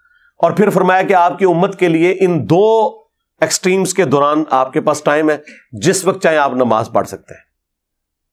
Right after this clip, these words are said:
जब जोहर का वक्त almost आजकल बारह बजे से लेकर सवा तीन बजे तक रहता है, तो भाई मेरी मर्जी सवा बारह में अजान दूं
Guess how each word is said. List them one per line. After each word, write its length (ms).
जब 360
जोहर 340
का 160
वक्त 280
almost 600
आजकल 500
बारह 440
बजे 260
से 140
लेकर 420
सवा 380
तीन 220
बजे 220
तक 180
रहता 300
है, 160
तो 60
भाई 200
मेरी 260
मर्जी 340
सवा 240
बारह 260
में 100
अजान 340
दूं 160